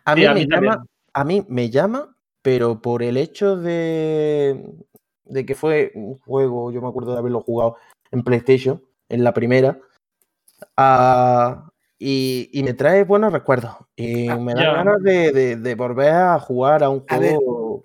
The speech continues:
Speaker 3: a mí no me llama
Speaker 1: de esta
Speaker 3: porque,
Speaker 1: saga.
Speaker 3: porque sé que me voy a poner con el juego y no me voy a enterar una mierda de la historia porque
Speaker 1: Com-,
Speaker 3: tiene
Speaker 1: hombre,
Speaker 3: diecisiete
Speaker 1: eh,
Speaker 3: juegos antes.
Speaker 1: que lo único que tienes que escuchar es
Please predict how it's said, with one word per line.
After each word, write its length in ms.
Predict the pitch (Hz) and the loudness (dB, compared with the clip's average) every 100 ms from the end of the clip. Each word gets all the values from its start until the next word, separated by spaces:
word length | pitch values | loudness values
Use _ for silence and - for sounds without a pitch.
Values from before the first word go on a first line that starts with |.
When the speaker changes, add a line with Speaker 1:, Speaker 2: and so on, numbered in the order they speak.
| - | -8
Speaker 3:
a 120 | 156 | -6
mí 160 | 160 185 | -4 -2
no 120 | 220 | -4
me 80 | 226 | -4
llama 280 | 208 214 220 208 | -4 -4 -6 -4
Speaker 1:
de 60 | 139 | -2
esta 0 | |
Speaker 3:
porque, 180 | 151 | 0
Speaker 1:
saga. 400 | 131 127 123 120 131 _ _ | 0 0 0 -2 -6 _ _
Speaker 3:
porque 280 | - 135 135 | -10 -10 -10
sé 200 | - 196 | -8 -8
que 120 | 139 | -8
me 60 | 127 | -10
voy 80 | 147 | -10
a 60 | |
poner 180 | 190 208 | -8 -8
con 80 | 202 | -8
el 60 | 190 | -8
juego 240 | - 190 | -6 -6
y 40 | 196 | -6
no 80 | |
me 60 | 151 | -8
voy 80 | 156 | -8
a 40 | |
enterar 360 | 160 151 151 151 | -10 -10 -8 -8
una 180 | 151 143 | -10 -12
mierda 400 | 147 160 160 156 | -12 -10 -8 -6
de 80 | 123 | -6
la 60 | |
historia 440 | 120 - 170 156 170 | -10 -8 -8 -6 -10
porque 260 | - 123 120 | -12 -14 -12
Speaker 1:
Com-, 240 | 139 143 | -2 0
Speaker 3:
tiene 120 | - - 123 - | -2 -10 -18 -6
Speaker 1:
hombre, 180 | 131 135 | 2 2
Speaker 3:
diecisiete 280 | 123 120 - | 2 -2 -4
Speaker 1:
eh, 40 | |
Speaker 3:
juegos 260 | 175 156 165 | -4 -4 -4
antes. 500 | 175 143 151 - _ _ | -6 -6 -8 -10 _ _
Speaker 1:
que 80 | - | -4
lo 60 | 127 | -2
único 200 | 143 147 | 2 0
que 80 | 135 | 0
tienes 180 | 139 135 | -2 -2
que 80 | |
escuchar 540 | 131 127 139 131 120 | -4 -2 2 4 6
es 60 | 117 | 4